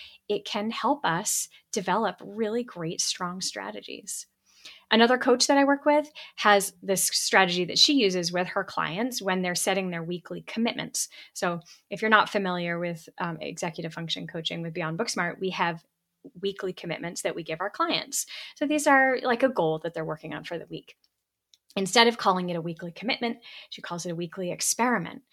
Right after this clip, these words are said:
which, like I said before, lowers the stakes, makes it feel less, makes it feel less, just less serious. So trying something new is really important, right? So we have to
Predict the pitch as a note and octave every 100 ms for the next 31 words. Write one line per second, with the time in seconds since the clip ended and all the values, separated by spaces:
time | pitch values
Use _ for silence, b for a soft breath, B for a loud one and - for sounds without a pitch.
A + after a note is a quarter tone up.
0 | B B A#3 A#3+ A3+ A#3+ - A#3+ B3 -
1 | C4 D#3+ B F#3 F#3+ G#3 A#3+ - A#3 -
2 | B3 - - - B - F3+ - - -
3 | G#3 G3+ G3 F3+ F#3+ - - - B B
4 | B B _ _ _ _ _ _ _ _
5 | _ F#3 G3 - - G#3 F#3+ F#3 - -
6 | - - - _ - A3+ G#3+ G#3 G#3+ -
7 | - F#3+ G3+ - E3 - - - _ _
8 | B B B B B B B _ - C4
9 | C4 B3+ B3+ C4+ D4+ D4 C#4+ C4+ A#3+ B3
10 | A#3+ A3+ - A3 A3+ G3+ F#3 G3+ G3 G3
11 | F#3 E3+ D#3+ - G3 C#4+ C#4+ - D#3+ A#3+
12 | D4+ - F#3+ F3+ E3+ G3 - G#3+ G#3+